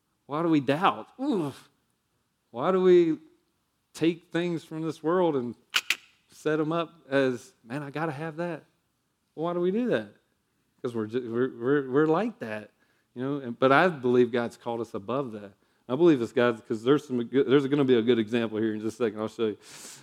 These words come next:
Um, but look at this. Um,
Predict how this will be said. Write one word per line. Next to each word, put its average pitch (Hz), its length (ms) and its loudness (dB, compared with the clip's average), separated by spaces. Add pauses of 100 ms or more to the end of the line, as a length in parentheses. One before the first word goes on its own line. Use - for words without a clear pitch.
(240)
Um, 117 360 4 (320)
but 156 160 6
look 190 140 8
at 160 100 0
this. 120 380 2
Um, 113 420 -4